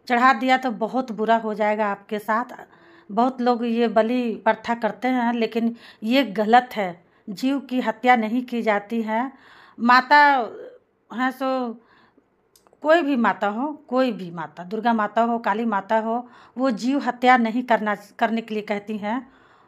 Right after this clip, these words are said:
वो पान फूल से ही आपका खुश रहेंगी। आपका प्यार चाहिए,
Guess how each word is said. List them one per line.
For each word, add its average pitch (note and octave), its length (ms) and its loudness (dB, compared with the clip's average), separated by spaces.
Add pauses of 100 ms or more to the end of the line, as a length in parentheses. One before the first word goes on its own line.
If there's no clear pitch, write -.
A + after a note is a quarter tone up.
वो D4+ 160 2
पान C4+ 360 4
फूल C4+ 360 -2
से C4 180 -2
ही C4+ 160 2
आपका A#3 300 0
खुश A#3 280 -8
रहेंगी। A3 360 -4
आपका A3 380 2 (340)
प्यार A3+ 260 6
चाहिए, A#3 600 -2